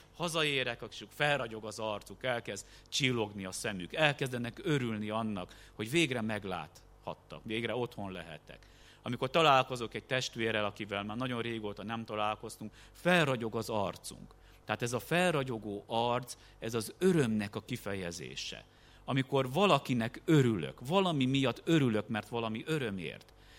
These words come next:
„ragyogtassa rád orcáját az Úr”, vagyis örüljön neked az Úr, lelje örömét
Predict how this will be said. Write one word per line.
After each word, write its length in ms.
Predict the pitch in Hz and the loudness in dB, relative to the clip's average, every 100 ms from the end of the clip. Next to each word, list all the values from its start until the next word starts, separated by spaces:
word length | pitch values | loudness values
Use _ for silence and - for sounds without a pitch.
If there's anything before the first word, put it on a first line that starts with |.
| - - - | -20 -20 -10
„ragyogtassa 680 | - 175 160 - 120 - 113 | -2 0 0 -2 -6 -4 -4
rád 280 | 107 98 87 - | -2 -2 -4 -4
orcáját 840 | 110 107 - 95 87 90 85 - | -2 -2 -2 -2 -2 -4 -8 -10
az 140 | 90 | -12
Úr”, 280 | 95 85 71 - - - | -10 -10 -12 -16 -20 -6
vagyis 340 | 113 117 113 - | -4 -2 -4 -4
örüljön 560 | 214 226 196 143 117 117 | 4 4 8 8 8 8
neked 580 | 135 156 - 85 60 - - - | 6 4 2 -6 -8 -12 -20 -14
az 160 | 98 | -10
Úr, 240 | 110 95 85 - - - | -8 -8 -10 -14 -20 -4
lelje 460 | 156 208 190 143 - | 2 4 6 4 8
örömét 680 | 202 190 147 117 80 - | 12 12 10 6 2 -6